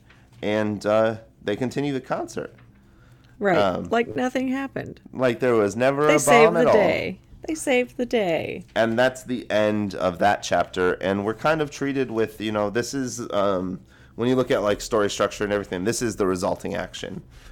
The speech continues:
Speaker 1: So, you
Speaker 2: Mm-hmm.
Speaker 1: know, our heroes have returned home. How are things different now?
Speaker 2: Yeah, I mean,
Speaker 1: Um,
Speaker 2: and Bill, Bill made it to,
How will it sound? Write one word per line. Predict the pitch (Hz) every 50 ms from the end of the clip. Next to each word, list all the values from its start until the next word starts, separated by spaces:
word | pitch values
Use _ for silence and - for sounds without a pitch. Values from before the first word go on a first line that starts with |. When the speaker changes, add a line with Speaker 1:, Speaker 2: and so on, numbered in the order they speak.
| - -
Speaker 1:
So, | - - - 104
you | 101
Speaker 2:
Mm-hmm. | 98 101
Speaker 1:
know, | 101 101 98 98 101 98 - - - -
our | - 92 95
heroes | 110 131 123 123 123 117 107 101
have | 113 104 92
returned | 101 92 - - 117 107 107 98
home. | - - 120 135 135 127 135 139 135 - - - - - - - - - - - - -
How | - 110 113 113 117
are | 110
things | 107 - 127 131 127 131
different | - 123 - - - - -
now? | 85 82 - 80 82 - - - - - - - - _ _ -
Speaker 2:
Yeah, | - 180 - 196 196
I | 196
mean, | 233 247 247
Speaker 1:
Um, | -
Speaker 2:
and | 269 233 226
Bill, | 262 277 294 240 - -
Bill | - 262 302
made | 320 285 233 220 220
it | 254 -
to, | - 277 285